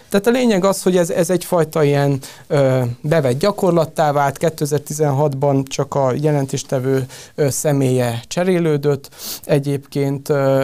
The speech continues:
egy olyan, olyan, ö, hölgy lett a, az illetékes, ö, jelentéstevő, aki ezen az említett, ö, listán szerepelt, Sargentini asszony, és, ö, és ott is gyakorlatilag ugyanez megtörtént,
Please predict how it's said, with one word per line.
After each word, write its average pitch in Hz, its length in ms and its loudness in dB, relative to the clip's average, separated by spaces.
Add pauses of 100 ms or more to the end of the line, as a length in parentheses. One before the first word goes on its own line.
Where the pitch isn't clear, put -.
egy 139 220 -4
olyan, 131 460 -2 (120)
olyan, 131 420 -2
ö, 127 280 -4 (200)
hölgy 135 460 0
lett 135 300 -6
a, 123 340 -4
az 131 460 -8
illetékes, 135 720 -8
ö, 123 140 -4
jelentéstevő, 151 800 -4
aki 131 280 -6
ezen 135 220 -4
az 131 120 -6
említett, 131 580 -6
ö, 135 100 -4 (520)
listán 131 500 -4
szerepelt, 175 580 -2
Sargentini 143 720 -6 (380)
asszony, 180 540 0 (320)
és, 147 500 0
ö, 151 280 4 (840)
és - 160 0
ott 180 160 0
is 156 60 0
gyakorlatilag 151 420 0
ugyanez 135 280 0
megtörtént, 156 880 -2